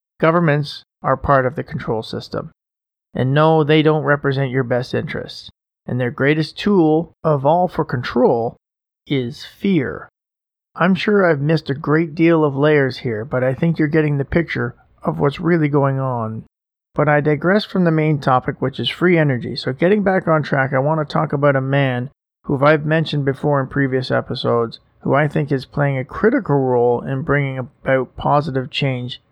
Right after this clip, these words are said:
we need. Stephen Greer is an American ufologist and retired traumatologist who founded the Center for Study of Extraterrestrial Intelligence,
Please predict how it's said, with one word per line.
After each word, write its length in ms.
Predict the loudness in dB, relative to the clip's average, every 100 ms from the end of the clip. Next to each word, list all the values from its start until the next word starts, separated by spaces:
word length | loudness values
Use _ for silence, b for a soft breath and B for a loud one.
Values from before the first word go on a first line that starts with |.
| -14
we 320 | -6 -4 -4
need. 440 | -4 -8 -10 -14 _ _ _ _ _
Stephen 480 | -8 2 2 4 2
Greer 460 | 4 4 4 2
is 140 | 0 -2
an 80 | -2
American 520 | 0 2 2 0 2
ufologist 960 | 2 2 2 2 2 -2 -4 -4 -8 -10
and 160 | -2 0
retired 560 | 0 0 2 2 2
traumatologist 1080 | 0 -2 0 -2 0 0 0 -2 -6 -8 -14 -16 _ _
who 440 | 2 4 4 0 -2
founded 360 | 0 2 0
the 80 | -2
Center 340 | -2 -2 0 -2
for 420 | 0 0 0 -4
Study 560 | -12 -2 0 2 -2 -6 -6
of 160 | -2
Extraterrestrial 1160 | 0 -2 -6 -14 -10 0 0 0 -4 -2 2 2
Intelligence, 800 | -2 -2 0 0 0 -4 -6 -10